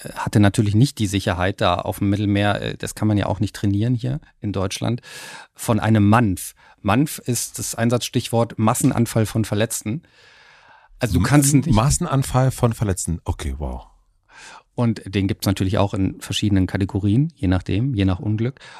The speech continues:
Speaker 1: Und das ist mir aber wirklich nie passiert, ne? Gott sei Dank. Also
Speaker 2: Ja.
Speaker 1: ein Riesenunglück, ähm, irgendwas explodiert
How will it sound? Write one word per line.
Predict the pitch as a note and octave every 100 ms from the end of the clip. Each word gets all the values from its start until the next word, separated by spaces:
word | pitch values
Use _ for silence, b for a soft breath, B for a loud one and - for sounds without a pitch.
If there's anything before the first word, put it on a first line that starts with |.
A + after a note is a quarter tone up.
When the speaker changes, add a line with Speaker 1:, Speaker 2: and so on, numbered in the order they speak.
| B
Speaker 1:
Und | A2+ G#2
das | G#2+
ist | - -
mir | B2
aber | A2+ A2
wirklich | - A#2
nie | A#2
passiert, | A2+ A2 - B2 G2+ -
ne? | A2 -
Gott | -
sei | -
Dank. | - - -
Also | F#2+
Speaker 2:
Ja. | G#2
Speaker 1:
ein |
Riesenunglück, | G2 A2+ G#2+ G2+ G#2 F#2+ F#2+ - -
ähm, | - E2+ E2+ G2+ G#2 - - - _ b b -
irgendwas | A2+ F#2 F2
explodiert | G#2 - - A2+ B2 A2 G#2+ G#2